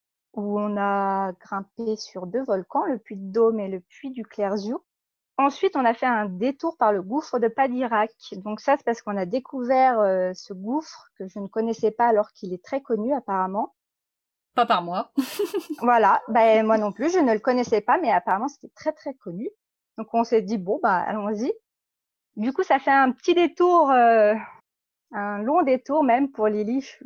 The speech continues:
Speaker 1: je pense, parce que c'est vraiment pas prévu. Et c'était juste un arrêt, c'était juste pour, heu, découvrir le gouffre. Donc on a repris la route pour aller jusqu'à Bordeaux, et là, c'était, heureusement qu'on arrivait.
Speaker 2: D'accord,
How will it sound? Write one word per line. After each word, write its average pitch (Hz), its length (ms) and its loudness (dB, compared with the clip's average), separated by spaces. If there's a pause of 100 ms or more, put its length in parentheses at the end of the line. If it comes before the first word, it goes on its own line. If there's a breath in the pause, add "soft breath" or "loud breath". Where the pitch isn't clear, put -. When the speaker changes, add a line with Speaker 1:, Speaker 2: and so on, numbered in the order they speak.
(100)
Speaker 1:
je 214 60 -2
pense, 214 340 -2
parce - 180 -14
que 185 320 -6 (420)
c'est 202 100 -2
vraiment 240 360 2
pas 240 160 0
prévu. 233 500 -4 (800)
Et 233 100 2
c'était 233 320 0
juste 269 260 -2
un 254 140 2
arrêt, 233 320 2
c'était 214 260 -6
juste 247 200 -10
pour, 208 220 2
heu, 196 100 0
découvrir 226 520 -4
le 220 100 -2
gouffre. 208 260 -6
Donc 190 240 -12
on 202 80 -8
a 190 120 0
repris 254 340 -2
la 254 140 4
route 277 240 -4
pour 240 120 2
aller 220 180 4
jusqu'à 240 300 -2
Bordeaux, 202 360 2
et 202 60 0
là, 214 120 0
c'était, - 640 -10 (340)
heureusement 208 360 -2
qu'on 220 180 -6
arrivait. 196 360 -6 (500)
Speaker 2:
D'accord, 196 440 -4